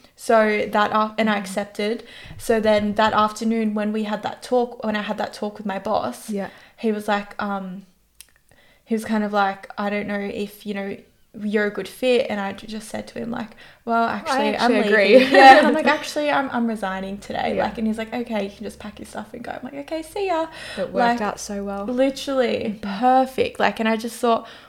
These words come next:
Speaker 1: "What the hell are the chances of
Speaker 2: Yeah.
Speaker 1: that?" Like, and
Speaker 2: Yeah.
Speaker 1: it was amazing because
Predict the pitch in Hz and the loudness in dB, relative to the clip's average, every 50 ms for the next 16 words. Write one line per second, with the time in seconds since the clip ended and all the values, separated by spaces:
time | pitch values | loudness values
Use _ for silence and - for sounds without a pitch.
0 | - _ _ 214 208 208 208 - - 254 247 226 233 220 202 202 - 208 202 208 | -20 _ _ -4 -2 -2 -2 -2 -4 -6 -6 -4 -2 -2 -2 -2 -4 -6 -6 -8
1 | 208 202 - 214 202 208 214 - 220 220 220 226 202 202 196 185 - - - - | -10 -10 -10 -10 -10 -10 -10 -12 -10 -10 -10 -8 -4 -4 -4 -4 -4 -6 -8 -8
2 | - - - 214 - - - - - - - 240 247 254 262 262 247 254 247 240 | -8 -8 -8 -8 -10 -16 -20 -20 -14 -2 2 4 6 6 6 4 4 2 2 4
3 | 226 220 233 233 233 233 220 214 220 - 220 208 202 208 - | 2 2 0 0 0 -2 -2 -4 -4 -4 -4 -4 -4 -6 -10